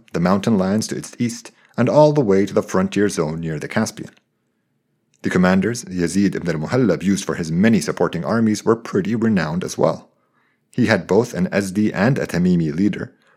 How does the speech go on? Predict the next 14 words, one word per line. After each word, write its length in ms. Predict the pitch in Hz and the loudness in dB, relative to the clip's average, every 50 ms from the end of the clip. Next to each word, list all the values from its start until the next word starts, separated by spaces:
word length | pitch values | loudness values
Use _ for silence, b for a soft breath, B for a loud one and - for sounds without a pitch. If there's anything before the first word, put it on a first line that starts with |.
| _ _ - | _ _ -4
one 240 | - - 175 196 196 | 0 2 2 2 2
from 160 | - 190 185 | 0 0 0
each 220 | - 185 185 - - | 0 0 -2 -2 0
side 320 | - 104 110 - 76 - | 0 0 0 0 -2 -4
of 80 | - - | -4 -4
the 80 | 104 | -4
tribal 320 | - - 87 80 73 71 69 | -2 -2 -4 -4 -4 -6 -10
divide, 420 | 73 71 - 95 107 127 - - _ _ _ _ _ _ _ _ _ _ _ - | -8 -6 -4 -4 -4 -4 -6 -10 _ _ _ _ _ _ _ _ _ _ _ -2
the 80 | - 90 | -2 2
grandson 600 | 85 90 87 92 104 113 107 - - 139 151 - | 4 4 6 6 4 2 2 0 0 0 0 0
of 140 | - - | -2 0
Ali's 320 | 85 92 98 101 95 - - | 0 2 2 2 0 0 0
right-hand 480 | 85 90 92 - - 92 87 82 - | -2 -2 -2 -2 -2 -4 -4 -4 -4
man, 340 | 85 90 87 85 110 143 147 | -4 -4 -4 -4 -6 -8 -10